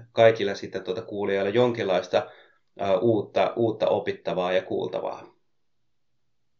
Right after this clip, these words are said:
Oliko Tomas sul mielessä vielä jotain semmosia asioita, mitä jäi mainitsemasta, että miksi, miksi tää podcast olisi juuri sinulle hyvä kuulija, juuri nyt ajankohtainen?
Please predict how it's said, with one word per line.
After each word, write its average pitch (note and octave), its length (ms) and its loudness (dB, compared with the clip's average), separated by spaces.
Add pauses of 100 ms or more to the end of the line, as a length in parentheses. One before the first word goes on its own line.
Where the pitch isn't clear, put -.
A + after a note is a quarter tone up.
(1600)
Oliko G#2+ 220 -4
Tomas A#2 240 4
sul A#2 120 0
mielessä G#2+ 420 2
vielä G2 140 2
jotain G2+ 360 0
semmosia F#2 400 -2
asioita, F#2 480 -2
mitä F#2 200 -6
jäi F#2 200 -2
mainitsemasta, F#2+ 720 -6
että - 180 -10
miksi, G2+ 340 -8
miksi G#2+ 240 -6
tää G2+ 160 2
podcast - 580 -4
olisi - 340 -8 (360)
juuri G#2 260 0
sinulle G#2 440 2 (220)
hyvä F#2+ 180 2
kuulija, F#2+ 640 -2
juuri F#2+ 240 -4
nyt G2+ 220 -6
ajankohtainen? G#2 880 -4